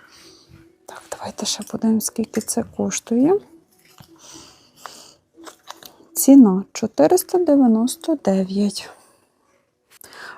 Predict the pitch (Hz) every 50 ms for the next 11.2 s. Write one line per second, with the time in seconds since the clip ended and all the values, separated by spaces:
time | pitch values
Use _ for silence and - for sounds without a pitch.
0 | - - 196 180 190 226 277 - - 262 247 - - 240 - - - - 202 202
1 | 214 214 196 185 190 190 - - - - - 190 190 190 190 190 _ _ _ _
2 | _ _ _ _ - - - - - - - - - _ _ - - - 208 196
3 | 196 196 190 196 202 - - - 214 202 - - - 196 - _ - - 196 185
4 | 202 196 - - 202 190 180 - - 185 180 170 185 185 180 - 170 - - 202
5 | 196 196 202 220 240 262 262 - _ _ _ _ _ _ _ _ _ _ _ -
6 | _ _ _ _ _ 277 262 254 _ _ _ _ 254 _ _ _ _ _ 330 330
7 | 330 - _ _ _ _ _ - - - - - - - - 196 - - 185 -
8 | - 185 185 185 - - - - _ - 190 196 196 190 - 202 202 214 240 285
9 | - - - 214 208 - - - 202 202 208 - _ _ _ _ _ - - _
10 | _ _ _ _ 214 214 - - 302 - 320 - - - 196 190 - 330 - -
11 | - - 202 202